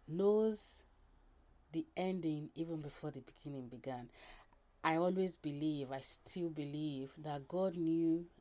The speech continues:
about this moment even before he said, "Let there be light,"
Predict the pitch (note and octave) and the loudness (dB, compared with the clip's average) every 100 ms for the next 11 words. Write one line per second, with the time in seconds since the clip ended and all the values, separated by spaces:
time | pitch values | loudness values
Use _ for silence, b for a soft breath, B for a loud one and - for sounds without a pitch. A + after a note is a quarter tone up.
0 | _ D3 C3 D3+ D#3 - - D#3 E3+ - | _ -6 0 2 2 0 -2 -2 0 -2
1 | E3+ E3 D#3+ C#3 F#3 - - b b b | 0 2 2 0 -2 -4 -4 b b b
2 | b b _ - A#3 G#3+ A3 F3+ D#3+ F3+ | b b _ 4 4 6 2 0 -2 -4
3 | E3+ - - - D#3+ D#3 D3 D3+ D3 C#3 | -4 -2 0 2 2 2 0 -4 -4 -6
4 | C3+ C3 C3+ C#3 | -4 -4 -2 -4